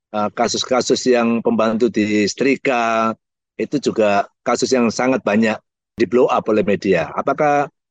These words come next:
media juga pernah menceritakan tentang kasus yang sebaliknya misalnya? Pembantu-pembantu yang kurang ajar ini, ya kan?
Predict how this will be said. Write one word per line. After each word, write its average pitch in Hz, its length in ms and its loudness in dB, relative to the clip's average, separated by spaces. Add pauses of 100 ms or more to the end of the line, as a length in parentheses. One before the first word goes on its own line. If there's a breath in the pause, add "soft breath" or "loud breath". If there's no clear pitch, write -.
(180)
media 139 320 0
juga 131 240 2
pernah 139 560 -2 (360)
menceritakan 131 800 -2
tentang 113 240 -2
kasus 117 240 -2
yang 127 160 0
sebaliknya 120 400 0
misalnya? 92 400 -2 (400)
Pembantu-pembantu 117 640 0
yang 123 140 2
kurang 117 180 0
ajar 110 240 0
ini, 90 240 2
ya 90 140 2
kan? 104 260 -2